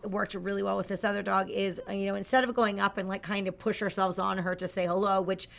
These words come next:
was really too much for her when she first started coming to classes, she would actually growl and shy away.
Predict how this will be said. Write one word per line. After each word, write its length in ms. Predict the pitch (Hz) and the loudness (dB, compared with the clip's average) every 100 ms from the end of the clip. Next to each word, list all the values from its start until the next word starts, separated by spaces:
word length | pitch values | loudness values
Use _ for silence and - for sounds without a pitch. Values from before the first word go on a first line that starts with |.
| - 208 | -6 0
was 180 | 202 | 2
really 300 | 170 202 208 | 2 0 0
too 160 | 214 214 | 0 0
much 220 | 185 175 | -2 -2
for 100 | 214 | 0
her 120 | 196 190 | 0 0
when 100 | 185 | -2
she 140 | 185 | -4
first 240 | - 185 | 0 0
started 180 | 190 180 | 0 -2
coming 180 | 180 175 | -2 -2
to 60 | 175 | 0
classes, 460 | 180 170 - 214 | 2 2 2 0
she 100 | 196 | 0
would 100 | 185 | -2
actually 280 | 196 - 180 | -2 -2 -4
growl 420 | 185 175 175 180 | 0 2 4 2
and 160 | 165 170 | 0 -4
shy 220 | 190 180 | -6 -4
away. 440 | 180 185 190 226 | 0 0 2 0